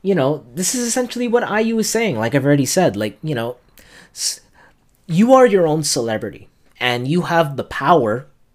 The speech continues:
much like how idols have the power to influence and, you know, guide other people to do good things, to do things that can be beneficial to society and all that. And, you know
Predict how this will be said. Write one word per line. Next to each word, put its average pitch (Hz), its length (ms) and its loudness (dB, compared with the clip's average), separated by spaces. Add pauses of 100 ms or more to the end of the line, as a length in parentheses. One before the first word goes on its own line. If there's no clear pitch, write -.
much 180 160 -2
like 202 140 2
how 143 240 0
idols 131 440 -2
have 101 220 -6
the 95 80 -10
power 101 360 -4
to 101 320 -8
influence 143 840 -2 (100)
and, 104 440 -8
you 123 80 -6
know, 113 140 -4
guide 139 500 0
other 147 240 2
people 147 400 -2
to 123 100 -10
do 123 220 -8
good 127 320 -4
things, 85 360 -10 (280)
to - 120 -6
do 135 200 -2 (260)
things 139 380 0
that 110 180 -2
can 110 120 -8
be 104 120 -8
beneficial 139 560 -2
to 98 120 -10
society 143 680 2
and 117 120 -8
all 120 200 -2
that. 123 380 -2
And, 110 420 -8 (520)
you 151 120 -4
know 117 280 -4